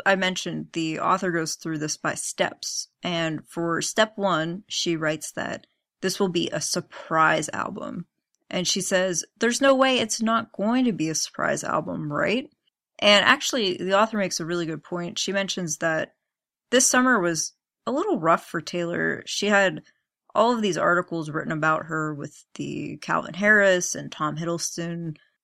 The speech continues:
things going on, and she also had the Kim Kardashian and Kanye West incident with the recording, and it was kind of a tough summer, not just for Swifties, but especially for Taylor.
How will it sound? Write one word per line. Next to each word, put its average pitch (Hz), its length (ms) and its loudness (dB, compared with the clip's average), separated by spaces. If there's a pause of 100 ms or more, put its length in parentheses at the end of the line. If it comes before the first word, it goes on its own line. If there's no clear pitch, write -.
(120)
things 202 380 0
going 180 260 -2
on, 175 500 2
and 165 180 -6
she - 140 -2
also 165 220 -2
had 151 140 -4
the - 60 -16
Kim 175 280 -6
Kardashian - 640 -2
and - 120 -14
Kanye 170 440 -4
West - 480 -2 (360)
incident 208 640 0
with - 120 -10
the - 100 -6
recording, 180 800 0
and 151 260 -8 (520)
it 233 120 0
was 453 200 0 (440)
kind 247 220 2
of 330 180 0
a 165 140 -12
tough - 400 -2
summer, 175 540 -2 (120)
not 175 300 0
just - 240 -4
for - 140 -10
Swifties, 156 680 -4
but - 160 -6
especially 160 520 -4
for - 180 -10
Taylor. 170 580 -6